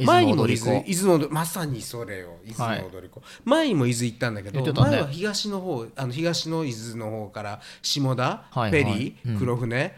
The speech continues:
Speaker 2: うん。
Speaker 1: 東尋沖地、
Speaker 2: ほうほう。
Speaker 1: あの辺りをこう見て回ったんだけど、
Speaker 2: はい。
Speaker 1: 今回はまさに伊豆の踊り子の舞台になった修善寺とか、
Speaker 2: あー、へー。
Speaker 1: 伊豆長岡っていうところに行ったんだけどね。
Speaker 2: はいはい。
Speaker 1: ここがね、あの、伊豆長岡って何にもないとこなんだけど、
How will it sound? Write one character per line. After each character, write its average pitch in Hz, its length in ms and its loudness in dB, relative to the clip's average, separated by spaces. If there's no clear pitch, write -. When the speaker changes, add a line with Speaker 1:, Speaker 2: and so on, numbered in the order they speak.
Speaker 2:
う 139 60 4
ん。 - 20 6
Speaker 1:
東 127 140 4
尋 120 140 -2
沖 101 160 -6
地、 - 180 -6
Speaker 2:
ほ 92 40 -8
う 90 60 -16
ほ - 80 -2
う。 - 20 2
Speaker 1:
あ 139 40 2
の 139 120 4
辺 120 240 0
り 98 60 -6
を 95 80 -6
こ 104 100 -14
う 98 60 -8
見 104 100 -6
て 113 100 -6
回 107 140 -4
っ 101 100 -10
た 101 120 -10
ん 98 80 -10
だ 95 80 -14
け 101 80 -10
ど、 117 200 -4
Speaker 2:
は 120 200 0
い。 101 40 0
Speaker 1:
今 247 200 4
回 147 220 0
は 117 100 -2
ま 160 120 2
さ 220 140 0
に 143 160 0
伊 127 60 -4
豆 139 120 -2
の 123 100 0
踊 110 140 -4
り 107 60 -6
子 107 100 -6
の 101 80 -6
舞 107 120 -6
台 104 160 -6
に 95 60 -10
な 87 80 -10
っ - 20 -12
た - 100 -12
修 - 160 0
善 165 300 4
寺 139 160 -2
と 117 100 -4
か、 156 80 -2
Speaker 2:
あ 180 400 4
ー、 147 80 2
へ - 40 2
ー。 - 20 4
Speaker 1:
伊 147 80 4
豆 147 100 2
長 131 300 0
岡 135 200 -2
っ 131 120 -6
て 120 80 -8
い 110 60 -4
う - 20 -6
と 110 80 -8
こ 104 100 -10
ろ 104 140 -6
に 104 100 -2
行 98 80 -4
っ - 20 -20
た 110 140 -6
ん 104 60 -4
だ 92 100 -10
け 95 100 -12
ど 92 120 -14
ね。 95 100 -10
Speaker 2:
は 127 220 -2
い 110 40 -2
は 104 280 -2
い。 - 20 -2
Speaker 1:
こ 247 80 -4
こ 247 60 -6
が 247 80 0
ね、 226 380 -2
あ 135 60 2
の、 123 140 2
伊 175 60 4
豆 175 140 0
長 170 200 6
岡 160 160 2
っ 151 40 2
て - 100 -8
何 139 240 4
に 226 80 6
も 233 80 6
な 156 100 4
い 120 40 2
と 117 80 -2
こ 117 60 -2
な 110 100 -4
ん 98 80 -8
だ 95 60 -8
け 98 80 -6
ど、 110 200 -4